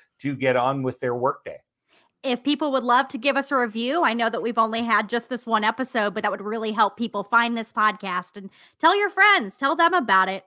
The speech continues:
Speaker 2: send them an episode. We'd love to hear your guys' feedback and improve this podcast as we go.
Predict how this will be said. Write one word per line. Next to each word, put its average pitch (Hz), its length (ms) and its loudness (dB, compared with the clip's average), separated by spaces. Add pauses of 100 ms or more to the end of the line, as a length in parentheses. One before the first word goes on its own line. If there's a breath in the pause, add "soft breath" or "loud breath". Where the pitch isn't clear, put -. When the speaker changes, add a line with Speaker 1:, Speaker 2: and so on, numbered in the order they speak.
Speaker 2:
send 254 320 -2
them 311 160 0
an 254 80 0
episode. 180 600 -6
We'd 202 280 -6
love 247 340 2
to 220 340 0 (300 loud breath)
hear 277 340 2
your 240 160 2
guys' 220 380 0
feedback 269 480 -2
and 185 340 -2 (140)
improve 233 320 -2
this 240 160 -2
podcast 233 380 0
as 240 100 -8
we 262 80 -6
go. 220 220 -2